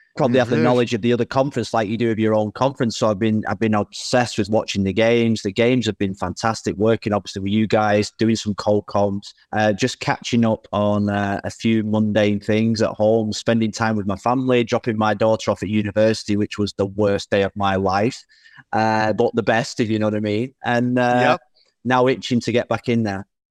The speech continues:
Speaker 2: Well, let, we'll get into the playoffs in a moment, but recently Messi was ju-, just won his eighth Ballon
Speaker 1: Mm.
Speaker 2: d'Or. It, I, I think for all of us that have grown up in this league, lived in this country, played for the U S men's national team, U S women's national team,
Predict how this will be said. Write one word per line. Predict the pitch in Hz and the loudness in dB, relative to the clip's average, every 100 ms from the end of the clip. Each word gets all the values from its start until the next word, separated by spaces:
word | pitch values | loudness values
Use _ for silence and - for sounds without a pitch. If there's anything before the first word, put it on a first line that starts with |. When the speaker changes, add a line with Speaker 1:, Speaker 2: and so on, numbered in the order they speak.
| - | -2
Speaker 2:
Well, | 185 | 0
let, | 190 202 | 2 0
we'll | 196 202 214 | 0 -2 0
get | 214 | 2
into | 214 208 | 2 2
the | 180 | 0
playoffs | 156 185 180 160 185 | 0 0 2 0 -2
in | |
a | 160 | -2
moment, | 160 165 160 139 | 0 0 0 -2
but | 170 | -4
recently | 139 180 190 - 175 180 | -2 -2 -2 -2 -2 0
Messi | 170 160 165 - 175 | 0 0 -2 -2 -2
was | 147 120 | -2 -2
ju-, | 165 | -2
just | 160 113 180 160 | -4 -2 -2 -2
won | 160 165 160 | -2 -2 -2
his | 151 - - - | -2 -6 -12 -6
eighth | 156 180 175 - | -2 -2 -4 -10
Ballon | 156 156 160 156 | -2 0 2 0
Speaker 1:
Mm. | 143 | 0
Speaker 2:
d'Or. | 156 156 147 147 - | 0 0 0 -2 -2
It, | 180 170 _ _ _ _ | -4 -4 _ _ _ _
I, | - 196 - _ | -4 -4 -4 _
I | 196 | -4
think | 196 - 302 226 | -2 0 -2 -2
for | 247 202 | -2 0
all | 170 175 220 | 2 2 2
of | 226 | 0
us | 233 214 - | 0 -2 -2
that | 196 180 | 0 2
have | 175 131 123 | 0 -4 -12
grown | 143 151 196 190 | -6 -2 0 0
up | 185 | -2
in | 214 | -2
this | 185 175 - | -2 -2 0
league, | 180 180 135 | 0 0 -2
lived | 135 165 147 | 0 0 0
in | 190 | -2
this | 170 - | -2 -2
country, | 175 160 180 156 | -4 -2 -2 -4
played | - 180 156 | -2 -2 -2
for | 180 | -4
the | 156 | 0
U | 170 | 0
S | 165 - | 0 -2
men's | 135 110 | -6 0
national | 175 185 190 165 | 0 0 -2 -6
team, | 180 156 | -4 -2
U | 143 | -2
S | 127 165 | -2 -4
women's | 190 180 151 | -4 -2 -2
national | 160 165 | -2 -4
team, | 147 160 156 | -6 -4 -4